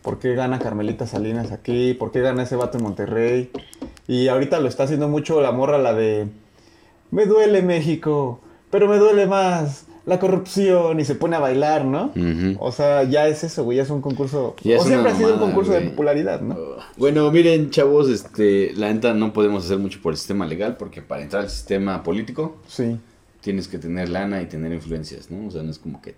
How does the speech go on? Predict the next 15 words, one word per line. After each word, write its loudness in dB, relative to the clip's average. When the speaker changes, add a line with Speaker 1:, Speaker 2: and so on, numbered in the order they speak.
Speaker 2:
tan -8
fácil -10
puedas -14
entrar. -18
Speaker 1:
Sí. -4
Speaker 2:
Entonces -2
lo 0
que -4
nos -2
queda, 2
pues, -6
es -6
seguirle -4
chingando, -12
¿no? -12